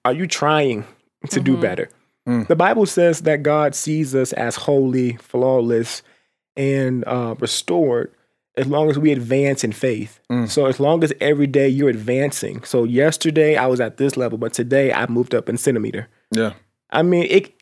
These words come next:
Speaker 1: it can be very small growth, but are you advancing every day? And if you
Speaker 2: Mm-hmm.
Speaker 1: ad-, if you're advancing, God sees you as holy.
Speaker 3: Amen.
Speaker 1: That makes you holy. And so it's, it's, it's, it's like, at least put an effort, at least try and fail. Don't just, "Well, I just did it.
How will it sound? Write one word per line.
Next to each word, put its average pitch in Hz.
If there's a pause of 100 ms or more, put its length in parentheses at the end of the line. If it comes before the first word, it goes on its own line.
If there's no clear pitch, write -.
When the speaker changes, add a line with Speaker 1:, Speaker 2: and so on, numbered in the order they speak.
(160)
Speaker 1:
it 208
can 226
be 208
very 185
small 160
growth, 135
but 143
are 143
you 165
advancing 135
every 120
day? 123 (260)
And 139
if 147
you 175
Speaker 2:
Mm-hmm. 151
Speaker 1:
ad-, -
if 139
you're 175
advancing, 147
God 147
sees 165
you 127
as 120
holy. 160 (140)
Speaker 3:
Amen. 107 (140)
Speaker 1:
That 170
makes 175
you 147
holy. 160
And 123
so 147
it's, 135
it's, - (100)
it's, 139
it's 151
like, 151 (440)
at 151
least 214
put 196
an 165
effort, -
at 139
least 175
try 156
and 123
fail. 117
Don't 160
just, 151
"Well, 120
I 123
just 135
did 160
it. 120